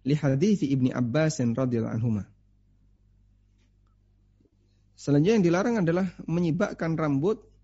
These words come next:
dan pakaian ketika sholat. Berdasarkan hadis Ibnu Abbas radhiyallahu anhuma, beliau mengatakan, "Umiran Nabiyyu sallallahu alaihi wasallam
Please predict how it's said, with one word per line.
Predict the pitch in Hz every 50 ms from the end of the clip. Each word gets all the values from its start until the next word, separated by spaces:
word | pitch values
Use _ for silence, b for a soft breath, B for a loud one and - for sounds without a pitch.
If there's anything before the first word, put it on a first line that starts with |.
| _ _ b b b b b _ _
dan | - - 120 139 147 156 151 143
pakaian | 147 143 - _ - 156 151 135 113 110
ketika | - 120 120 113 - 110
sholat. | - - 104 98 95 - _ _ _ _ _ _ _ _ _ _ _ _ _ _ _ _ _ _ _ _ _ _ _ _ _ _ _ _ _ _ _ _ _ _ b b b b b
Berdasarkan | - 131 139 143 147 - 214 208 202 - 170
hadis | 160 151 151 139 151 160 -
Ibnu | - 139 139 135 -
Abbas | 127 127 120 117 117 139 147 143 -
radhiyallahu | 127 123 113 117 117 127 127 127
anhuma, | 123 123 110 107 104 104 - - - - - _ _ _ - _ _ _ - - - - _ _ _ _ _ _ _ _ _ _
beliau | - 131 139 151 151
mengatakan, | 139 127 120 - 127 - - 160 180 196 214 - _ _ _ _ _ _ _ _ _ _ _ _ _ _ _ _ _ _ _ _ _ _ -
"Umiran | 180 214 233 214 196 180 175 170 160 151 151
Nabiyyu | 143 131 131 151 196 214 226 226 170 160
sallallahu | - - 175 165 165 160 156 151 143 139 131 131 139 165 190 190 156 143 131
alaihi | 131 123 123 123 123 139 165 165 175 180
wasallam | 180 175 165 - 180 165 135 107 -